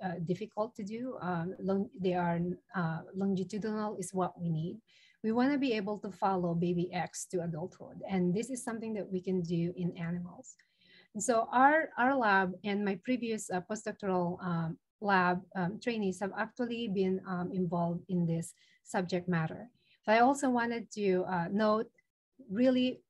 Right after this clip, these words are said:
excellent labs such as Rebecca Simmons, Doctor Hill, Doctor Uzans, and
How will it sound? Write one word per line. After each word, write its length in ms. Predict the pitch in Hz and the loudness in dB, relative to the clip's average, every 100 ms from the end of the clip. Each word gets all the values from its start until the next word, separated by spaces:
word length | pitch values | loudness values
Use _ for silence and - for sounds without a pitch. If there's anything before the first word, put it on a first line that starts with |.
| - | -6
excellent 480 | 233 - 240 220 - | -6 -4 -4 -4 -2
labs 420 | 190 185 185 190 | 2 2 2 -2
such 220 | 196 190 | -6 -4
as 180 | 185 180 | -4 -4
Rebecca 440 | 180 175 196 202 214 | -4 -2 -2 -4 -8
Simmons, 580 | - 196 190 180 180 - | -4 -2 0 0 -2 -6
Doctor 320 | 175 - 185 | -10 -6 -8
Hill, 500 | 175 190 180 170 180 | -2 0 0 -2 -4
Doctor 260 | 180 - 180 | -8 -6 -6
Uzans, 560 | 185 180 170 165 180 - | -4 -2 0 0 -2 -4
and 300 | 190 165 165 | -2 0 -2